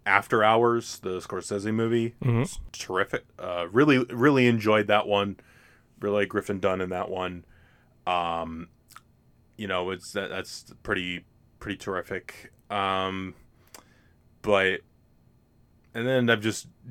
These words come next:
Speaker 1: dealing with other, um, other nonsense, but that's not,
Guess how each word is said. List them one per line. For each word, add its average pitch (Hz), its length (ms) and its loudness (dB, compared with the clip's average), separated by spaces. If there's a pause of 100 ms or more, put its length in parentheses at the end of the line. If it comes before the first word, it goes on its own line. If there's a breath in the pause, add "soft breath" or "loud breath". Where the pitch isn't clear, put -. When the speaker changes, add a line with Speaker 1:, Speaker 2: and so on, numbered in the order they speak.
(100)
Speaker 1:
dealing 107 360 2
with 101 260 -2 (140)
other, 98 460 0 (400)
um, 87 520 -6 (600)
other 101 220 -2
nonsense, 87 800 -8
but 82 260 -10
that's - 400 -10
not, 82 340 -10